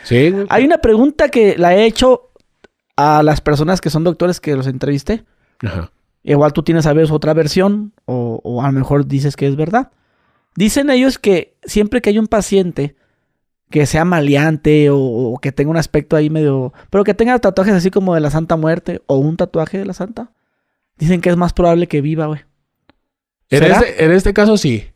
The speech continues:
Speaker 2: Sí, cierto.
Speaker 1: Sí. Sí, sí, sí,
Speaker 2: Que
Speaker 1: es
Speaker 2: dicen que les pasa lo peor, que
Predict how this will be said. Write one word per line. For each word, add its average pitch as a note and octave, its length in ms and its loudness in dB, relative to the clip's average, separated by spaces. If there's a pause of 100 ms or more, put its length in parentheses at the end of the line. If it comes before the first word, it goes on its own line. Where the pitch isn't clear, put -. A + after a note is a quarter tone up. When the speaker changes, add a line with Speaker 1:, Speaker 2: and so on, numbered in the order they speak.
(140)
Speaker 2:
Sí, F3 140 -2
cierto. F3 360 0
Speaker 1:
Sí. B2 300 2 (360)
Sí, C#3 220 2
sí, C#3+ 120 4
sí, D3 120 2
Speaker 2:
Que D3+ 60 6
Speaker 1:
es D3+ 60 6 (100)
Speaker 2:
dicen G#3 120 2
que F#3 100 2
les E3+ 120 2
pasa F3+ 220 -2
lo F#3+ 160 0
peor, F3 240 2
que F3 180 0